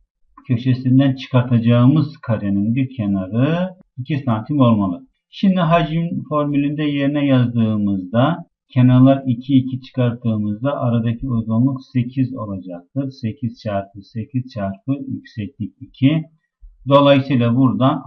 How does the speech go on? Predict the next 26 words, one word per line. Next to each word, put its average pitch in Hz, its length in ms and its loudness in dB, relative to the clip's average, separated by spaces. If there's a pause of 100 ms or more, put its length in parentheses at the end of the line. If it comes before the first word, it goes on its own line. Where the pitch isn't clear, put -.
hacmi 120 440 2
yüz 123 380 0
yirmi 113 240 2
sekiz 139 640 -8
santimetre 107 760 -6
küp 156 320 -6 (180)
olarak 120 580 -4
buluruz. - 460 -14 (1000)
Arkadaşlar 160 640 0
burada 151 300 -4
ikinci 156 540 -4
yolumuz 143 560 0
da 101 120 -2
var. 151 280 0
İkinci 135 360 -2
yolumuz 131 760 -2
biraz 135 280 2
daha 117 260 2
pratik. 107 500 -8 (540)
Aklımızda 151 560 2
bulunsun. 143 600 0 (180)
Bir 175 400 0
karenin 156 800 4
köşelerinden 139 1200 0
kare 151 420 0
çıkararak 139 680 2